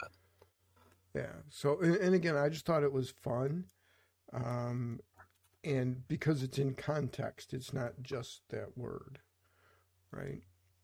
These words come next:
Speaker 2: So, all right. You mentioned advisory,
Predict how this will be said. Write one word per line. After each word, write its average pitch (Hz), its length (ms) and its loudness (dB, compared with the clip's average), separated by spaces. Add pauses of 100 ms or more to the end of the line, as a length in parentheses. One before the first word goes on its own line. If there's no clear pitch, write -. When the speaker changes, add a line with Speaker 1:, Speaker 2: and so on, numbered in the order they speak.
(520)
Speaker 2:
So, - 220 -10 (1300)
all - 80 6
right. 156 180 6 (100)
You 190 260 4
mentioned 170 960 2
advisory, 127 960 -2